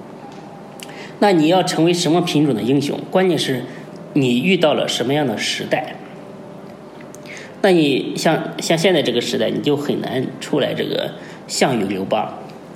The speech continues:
出一些这个商业英雄啊，还差不多。这也是天命决定了人命，所以有些人呢，会拿这个古代的、古代人的这个命格和现代人的这个命格啊，来进行做对比。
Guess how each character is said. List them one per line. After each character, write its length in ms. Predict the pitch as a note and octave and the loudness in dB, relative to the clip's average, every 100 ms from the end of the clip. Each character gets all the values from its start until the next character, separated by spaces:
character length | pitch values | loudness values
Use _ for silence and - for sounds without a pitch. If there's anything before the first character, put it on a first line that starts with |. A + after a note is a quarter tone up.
| - | -12
出 160 | - A3+ | -2 2
一 80 | E3+ | 4
些 180 | F3 | 4
这 120 | F3 C3+ | 2 2
个 280 | - - - - - - | 0 -2 -4 -12 -14 -12
商 220 | - B3 | -2 2
业 80 | A#3+ | 4
英 220 | C3 C#3 | 4 2
雄 160 | B2+ G2 | 2 0
啊， 80 | F#2+ | -2
还 80 | - | -4
差 200 | - - | -4 -4
不 80 | |
多。 160 | - - - - - - - | -2 -6 -6 -14 -16 -16 -12
这 140 | - B3+ | 2 4
也 60 | |
是 100 | G#3 | 4
天 300 | G#3+ - E4+ | 2 2 4
命 180 | D4+ G#3+ | 6 4
决 160 | - B2+ | 4 2
定 100 | C#3 | 2
了 80 | A#2 | 2
人 180 | C#3 | 0
命， 160 | C3+ A#2 - | 0 -2 -4
所 200 | - A3 | 2 4
以 240 | G#3 E3 - - - - - | 4 2 -4 -10 -12 -6 2
有 100 | D3+ | 6
些 140 | A#3 | 6
人 140 | A#3+ | 6
呢， 140 | F3+ E3 | 4 4
会 200 | - F#3 | 4 4
拿 220 | C3 B2 | 4 2
这 100 | C#3 | 2
个 120 | B2+ | 2
古 240 | B2 C3 B2 | 0 0 2
代 160 | F3 | 4
的、 320 | D#3+ B2 A2 - - - - - - - - - - - - | 4 2 0 -4 -10 -14 -16 -16 -16 -16 -16 -16 -16 -16 -8
古 140 | - D#3 | 2 4
代 140 | G3+ | 6
人 140 | D3+ | 4
的 100 | C#3 | 4
这 80 | C#3 | 4
个 80 | C3+ | 4
命 220 | C#3+ C#3+ | 4 4
格 260 | F#2+ F#2 E2+ | 2 2 0
和 120 | - | 0
现 220 | C3 G#3 | 0 2
代 80 | F#3 | 2
人 140 | A2+ G#2+ | 2 2
的 100 | A2 | 0
这 80 | |
个 60 | A2+ | 2
命 240 | A#2+ A#2 | 2 2
格 140 | G#2 - | 0 -2
啊， 160 | - - | -4 -4
来 80 | G#2+ | -6
进 180 | C3 | -4
行 140 | B2 A#2+ | -2 0
做 160 | A#2 | 0
对 200 | G#2 D3 | 0 0
比。 160 | A#2 - | 0 -4